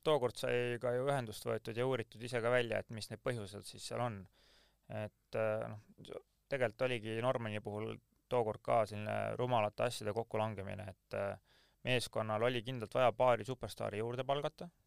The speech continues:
sest nad tahtsid kõrgemal tasemel võidu sõita, aga kuna nad olid nii palju mehi palganud omal tiimis, siis see tiim hakkas lõhki minema ja nad pidid lihtsalt valiku tegema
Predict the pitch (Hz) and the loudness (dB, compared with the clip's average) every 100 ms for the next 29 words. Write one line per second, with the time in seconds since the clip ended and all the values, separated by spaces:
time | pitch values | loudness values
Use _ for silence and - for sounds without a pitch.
0 | _ - - 110 117 113 - - 117 104 | _ -16 -10 0 2 0 -2 -4 -4 -4
1 | 104 107 104 101 143 151 127 127 - 117 | -4 -6 -6 -6 -4 -4 -4 -6 -6 -8
2 | - - - _ _ _ - 110 110 123 | -10 -20 -20 _ _ _ -4 -2 0 2
3 | 117 107 113 110 - 151 135 135 143 120 | 2 2 2 0 -2 0 4 4 4 2
4 | 139 120 117 110 107 107 107 151 123 98 | -2 2 2 2 0 -2 0 -2 -2 -4
5 | 98 107 123 107 - 113 117 117 107 101 | -8 -2 -2 0 -4 -2 -2 -2 -6 -4
6 | 98 101 - - - 113 110 - 143 113 | -4 -6 -12 -16 -8 -4 -4 -2 0 0
7 | 113 127 - - 123 123 - 104 127 117 | -2 -4 -4 2 4 4 0 -2 2 2
8 | 107 101 | 2 -2